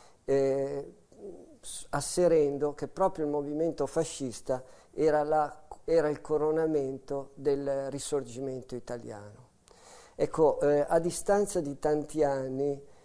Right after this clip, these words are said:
il dibattito su quell'uccisione, su quella morte,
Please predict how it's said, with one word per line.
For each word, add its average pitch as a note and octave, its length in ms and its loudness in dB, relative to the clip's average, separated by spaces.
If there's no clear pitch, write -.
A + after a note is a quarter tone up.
il D3 180 -4
dibattito D3 880 0
su - 260 -12
quell'uccisione, C#3+ 960 -2
su C3 200 -12
quella D3 280 -2
morte, C#3 680 0